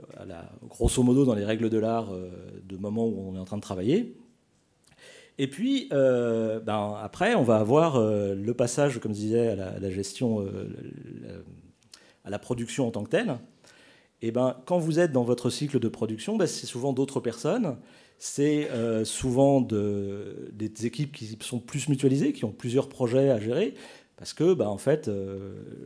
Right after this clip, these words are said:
globalement, euh, idéalement, tout va bien, hein. Il n'y a pas besoin de, de, d'avoir une équipe de six personnes pour regarder le projet. En plus, avec les autoscalers, euh, ça absorbe,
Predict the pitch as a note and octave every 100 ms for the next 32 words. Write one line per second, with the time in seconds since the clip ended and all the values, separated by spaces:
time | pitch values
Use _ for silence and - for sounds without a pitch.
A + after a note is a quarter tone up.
0 | - - G#2 G#2+ G#2+ G#2+ D3+ G#3 C#3 G#2+
1 | G#2+ G2+ A2 D#3+ D#3+ B2+ F#3 B3+ F3 C3+
2 | G#2 B2 G#2 G#2 A2 C#3 D#3 A2 G2 -
3 | - - - - A2 G2+ G2 A#2+ B2+ G#2
4 | C3+ A2+ G#2 - G#2+ - D#3+ G3+ - G#2+
5 | G2+ G2+ A2 A2+ A2 G#2 C3+ D#3+ G#2+ G2
6 | - C#3 G#2 F#2+ F#2+ G2 G#2+ - G#2+ D3+
7 | A2+ G2 - G2 - A2+ C3